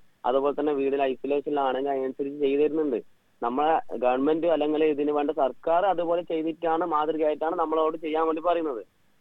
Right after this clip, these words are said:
പക്ഷെ നമ്മുടെ നാട്ടിലാണെങ്കിലോ എല്ലാവർക്കും, ഏഹ്, ഭ-,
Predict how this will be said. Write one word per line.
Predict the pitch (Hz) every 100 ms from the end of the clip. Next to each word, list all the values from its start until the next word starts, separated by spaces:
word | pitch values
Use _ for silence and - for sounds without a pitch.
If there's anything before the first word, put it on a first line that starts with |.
| _ 123
പക്ഷെ | 139
നമ്മുടെ | 151 147 165
നാട്ടിലാണെങ്കിലോ | 156 151 160 156 156 156 151 - _ _ _ _ _ _ _
എല്ലാവർക്കും, | 117 143 165 180 190 190 143 143
ഏഹ്, | 135 131 127 117
ഭ-, | 117 120 120 117 113